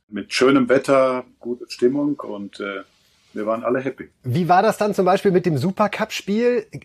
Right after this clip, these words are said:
Speaker 2: äh, gegen die Dortmunder? Haben Sie sich das im Fernsehen angeguckt oder gönnt man sich jetzt tatsächlich auch mal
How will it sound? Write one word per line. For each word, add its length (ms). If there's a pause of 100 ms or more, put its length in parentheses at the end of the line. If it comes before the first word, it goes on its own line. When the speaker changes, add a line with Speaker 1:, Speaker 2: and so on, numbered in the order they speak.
Speaker 2:
äh, 180
gegen 260
die 120
Dortmunder? 500
Haben 140
Sie 60
sich 100
das 160
im 100
Fernsehen 400
angeguckt 540
oder 160
gönnt 220
man 120
sich 120
jetzt 160
tatsächlich 500
auch 100
mal 320